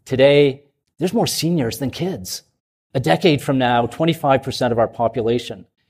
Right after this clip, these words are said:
is going to be seniors. And here's the real challenge.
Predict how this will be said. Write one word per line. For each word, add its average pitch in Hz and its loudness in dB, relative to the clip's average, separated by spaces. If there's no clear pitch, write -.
is 120 -4
going 120 -6
to 123 -8
be 107 -10
seniors. 135 -8
And 120 -4
here's 202 4
the 190 4
real 156 4
challenge. 135 -2